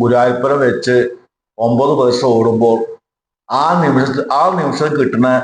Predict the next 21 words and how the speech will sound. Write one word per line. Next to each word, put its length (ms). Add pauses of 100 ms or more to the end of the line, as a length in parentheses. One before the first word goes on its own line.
(160)
സുഖം 320 (840)
അത് 100 (100)
എന്നും 280
ജീവിതത്തിൽ 400
ഓർമ്മിക്കാം. 420 (1600)
അത് 180
കഴിഞ്ഞ് 300 (920)
ഒരു 160
ദിവസം 260 (160)
എട്ട്, 260 (200)
എട്ടാം 380
വിളക്കിൻ്റെ 400
അന്ന് 220 (1500)
രാവിലെ 520 (280)
ഒന്നും 360
കഴിക്കാതെ 580
വൈകുന്നേരം 440 (120)
നാല് 380
മണി 240
വരെ 160 (100)
ഞാൻ 120